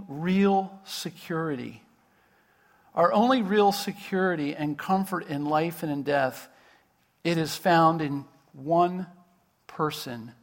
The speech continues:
the Lord Jesus Christ, our God, our triune God. Our real security is not found in what we possess, but it is found in who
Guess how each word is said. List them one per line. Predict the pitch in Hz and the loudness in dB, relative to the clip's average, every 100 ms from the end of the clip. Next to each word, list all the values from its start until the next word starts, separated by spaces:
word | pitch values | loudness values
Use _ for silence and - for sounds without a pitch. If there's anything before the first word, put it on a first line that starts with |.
| - | -10
the | |
Lord | 131 160 151 | -2 0 0
Jesus | 147 147 147 - | -4 -8 -8 -12
Christ, | - 139 113 113 - | -8 -4 -4 -4 -8
our | - 165 | 0 2
God, | 170 151 139 120 | 4 4 4 2
our | 139 | -2
triune | 135 - 165 175 165 156 | -2 6 8 8 4 0
God. | 147 127 113 107 - - _ _ - - - | 2 2 2 -2 -18 -20 _ _ -20 -20 -4
Our | 156 185 | 4 4
real | 185 226 | 6 6
security | 214 202 - 214 196 175 | 4 -2 0 4 4 4
is | 143 | 2
not | 180 185 190 - | 6 6 6 6
found | 185 180 | 6 6
in | 160 | 4
what | 160 180 | 2 2
we | 170 165 | -2 -6
possess, | - 143 127 170 175 127 - - - - - _ | -6 -6 2 6 6 4 -4 -12 -16 -20 -20 _
but | 160 180 | 2 4
it | 170 | 4
is | 160 | 0
found | - - 190 196 190 190 190 - - - | -2 2 6 6 6 2 -4 -14 -16 -4
in | 160 156 | -2 -2
who | 139 185 214 220 220 220 | -4 0 0 2 -2 -4